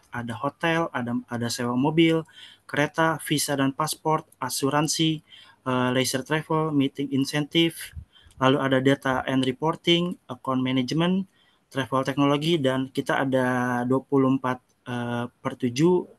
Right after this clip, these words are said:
eh, itu ada customer service. Itu. Lalu untuk teknologinya, apa yang digunakan oleh Golden Nusa? Yaitu pertama adalah Opsigo, dan yang kedua adalah Opsicorp.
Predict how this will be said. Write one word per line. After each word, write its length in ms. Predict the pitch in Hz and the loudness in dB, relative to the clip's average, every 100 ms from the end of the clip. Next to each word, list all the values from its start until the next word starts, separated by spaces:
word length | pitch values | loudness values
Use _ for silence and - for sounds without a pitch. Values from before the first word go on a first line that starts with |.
| - | -6
eh, 80 | 127 120 | -2 0
itu 160 | 151 | 0
ada 160 | 135 127 | 2 0
customer 400 | 127 117 131 123 | -4 -2 -2 -2
service. 640 | - 117 120 104 - - - _ _ - _ _ _ _ - | -4 -6 -6 -8 -10 -14 -20 _ _ -20 _ _ _ _ -10
Itu. 400 | 117 113 104 95 _ _ - - - _ _ - - - - - - - - _ - - - _ - - - - - - - - | -10 -8 -8 -10 _ _ -20 -20 -20 _ _ -18 -16 -16 -16 -20 -18 -16 -16 _ -20 -20 -20 _ -10 -6 -6 -6 -10 0 0 2
Lalu 320 | 135 160 208 | 6 10 10
untuk 320 | 190 170 170 - | 8 4 4 2
teknologinya, 720 | 165 165 160 160 170 180 - | 2 4 6 8 6 4 2
apa 240 | 139 - | 0 2
yang 160 | 160 160 | 2 2
digunakan 480 | 135 131 135 135 143 | 2 2 2 0 -2
oleh 240 | 131 131 | -2 0
Golden 240 | 131 131 | 2 2
Nusa? 400 | 131 123 156 120 | 2 0 -2 -4
Yaitu 480 | - 113 - 160 170 165 | -4 -6 0 2 4 2
pertama 400 | 139 131 143 139 | -4 0 2 2
adalah 240 | 123 131 | 2 -2
Opsigo, 640 | - 127 - 127 143 185 202 _ - - | -4 -4 -4 2 6 6 6 _ -20 -8
dan 160 | 131 135 | 2 4
yang 160 | 139 | 4
kedua 320 | 135 139 165 | 2 2 2
adalah 240 | 151 131 139 | 2 0 0
Opsicorp. 560 | 143 - - 135 117 | -2 -6 -6 -4 -4